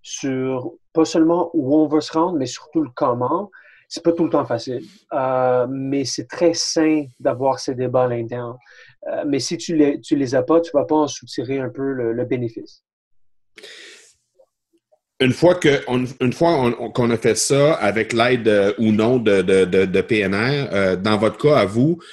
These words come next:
Speaker 2: euh, là, tu me parlais tantôt de, on peut, on peut leur dire, « Ok,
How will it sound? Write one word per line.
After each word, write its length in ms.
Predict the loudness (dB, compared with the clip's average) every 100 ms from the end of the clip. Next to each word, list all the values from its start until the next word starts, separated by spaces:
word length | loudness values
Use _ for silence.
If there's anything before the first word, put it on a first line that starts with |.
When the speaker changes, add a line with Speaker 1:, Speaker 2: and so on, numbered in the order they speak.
| -8
Speaker 2:
euh, 140 | -2 0
là, 120 | 0
tu 120 | 0
me 80 | -2
parlais 240 | 0 0
tantôt 420 | 0 -2 0 0 2
de, 260 | 2 2 2
on 140 | -2
peut, 340 | 2 4 4
on 140 | 2 0
peut 100 | 0
leur 240 | 2 0
dire, « 260 | 0 -2 0
Ok, 180 | 0